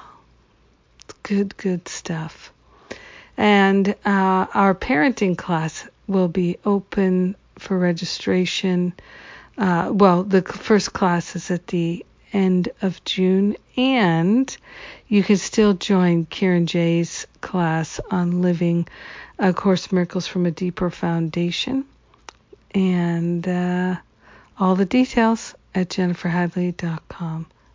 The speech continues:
I love you. Have a great, oh, and Sundays with Spirit today with Craig Villarubia. Yay!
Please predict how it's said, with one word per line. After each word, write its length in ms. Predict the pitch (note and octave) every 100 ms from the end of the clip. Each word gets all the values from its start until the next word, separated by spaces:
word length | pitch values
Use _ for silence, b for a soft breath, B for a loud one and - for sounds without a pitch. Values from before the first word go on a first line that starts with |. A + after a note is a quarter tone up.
| -
I 100 | G3
love 260 | F#3 F3 D#3
you. 200 | D#3 D#3+ _ b b b -
Have 160 | G3+
a 80 | F3+
great, 680 | - F3+ E3 F3 F3+ F3 -
oh, 200 | C4 F4
and 120 | C4 G3
Sundays 420 | - B3+ C4 -
with 120 | B3
Spirit 340 | - C4+ C#4+
today 320 | - A3+ F#3+ E3
with 160 | D#3+ - _ - B B B B
Craig 420 | - A#3+ B3 A3 -
Villarubia. 1080 | G#3 A#3 A#3 A3+ A#3+ A3+ G#3 F3+ E3+ D#3+ F3+
Yay! 1040 | A#3 D4 D4+ D4+ D4 C#4+ C#4 C4+ B3+ A3